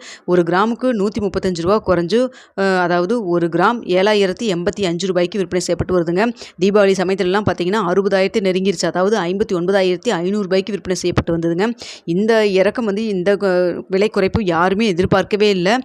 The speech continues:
நிபுணர்கள்லாம் சொன்னது பார்த்தீங்கன்னா, டிசம்பருக்குள்ள வந்து அறுபதாயிரத்தை தாண்டிரும், ஏ, இருபத்திரெண்டு கேரட் ஆபரண தங்கம் அப்படின்னு சொல்லி சொன்னாங்க. ஆனா இப்போ மாறா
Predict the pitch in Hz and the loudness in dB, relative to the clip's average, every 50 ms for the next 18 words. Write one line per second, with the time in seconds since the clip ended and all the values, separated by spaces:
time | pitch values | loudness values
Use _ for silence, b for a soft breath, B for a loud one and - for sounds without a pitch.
0 | B B B B B 185 185 196 208 220 196 185 190 190 196 214 214 - 190 185 | B B B B B -2 -2 0 0 0 0 0 0 0 0 0 0 -2 -2 -2
1 | 196 196 190 180 175 175 180 214 233 202 175 175 160 208 208 202 208 196 185 - | -2 -2 -2 -2 -4 -2 -2 -4 -4 -2 -2 -2 -2 -2 -2 0 -2 -2 -2 -2
2 | 175 196 214 214 190 175 185 214 202 170 175 185 185 180 180 180 196 208 - 214 | -2 0 0 0 0 0 -2 -2 0 0 0 0 0 2 2 2 0 0 -2 -6
3 | - - 185 175 180 196 214 190 202 185 175 190 196 190 175 175 B B B B | -6 -4 -2 0 0 0 0 0 0 0 2 2 2 0 0 -4 B B B B
4 | 208 214 214 202 190 208 202 208 202 202 175 180 180 180 190 185 175 175 185 170 | -2 0 2 2 2 2 2 0 0 -2 -2 -2 -2 0 0 -2 -2 0 -2 -2
5 | 170 170 185 180 180 180 170 160 175 180 185 170 - 175 180 170 175 165 - 170 | 0 0 -2 -2 -2 -2 -4 -2 -2 -2 -2 -2 -2 -4 -4 -4 -6 -6 -4 -2
6 | 175 175 175 170 175 196 214 180 B B B B B - 170 175 202 202 185 170 | 0 0 0 0 0 -2 -2 -2 B B B B B -2 0 0 0 0 0 -2
7 | - - 214 220 214 190 165 170 180 190 190 196 | -2 0 0 0 -2 -2 -2 0 0 2 2 2